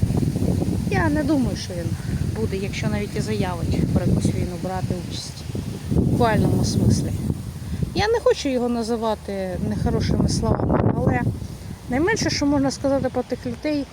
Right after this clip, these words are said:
які, як він, це такий собі домороджений,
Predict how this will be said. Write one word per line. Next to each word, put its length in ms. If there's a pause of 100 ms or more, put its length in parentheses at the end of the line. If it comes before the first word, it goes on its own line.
(640)
які, 380
як 220
він, 320 (360)
це 100 (380)
такий 340
собі 460 (1300)
домороджений, 1080